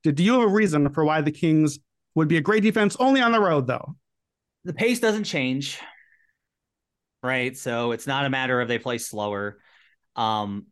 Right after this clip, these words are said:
Speaker 2: I think they get a little wrapped up at home with the emotion 'cause they're a younger team. I think that's part of the equation that winds up with that. Uh, I'm looking at this right now on Clean the Glass. Okay, so this is promising.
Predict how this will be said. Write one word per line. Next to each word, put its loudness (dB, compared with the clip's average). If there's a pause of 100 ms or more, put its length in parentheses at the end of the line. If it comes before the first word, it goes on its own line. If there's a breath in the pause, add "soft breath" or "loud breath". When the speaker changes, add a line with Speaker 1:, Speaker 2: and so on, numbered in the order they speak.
(120)
Speaker 2:
I -2
think -2
they 0
get 2
a 2
little 0
wrapped -2
up -2
at -8
home -6 (300)
with -6
the -2
emotion -6
'cause -10
they're -6
a -6
younger -8
team. -8 (160)
I -8
think -10
that's -10
part -10
of -6
the -4
equation -6
that -6
winds -8
up -6
with -10
that. -6 (640)
Uh, -2
I'm -4
looking -4
at -4
this -8
right -4
now -8
on -10 (360)
Clean -6
the -10
Glass. -6
Okay, -4
so -6
this -6
is -14
promising. -6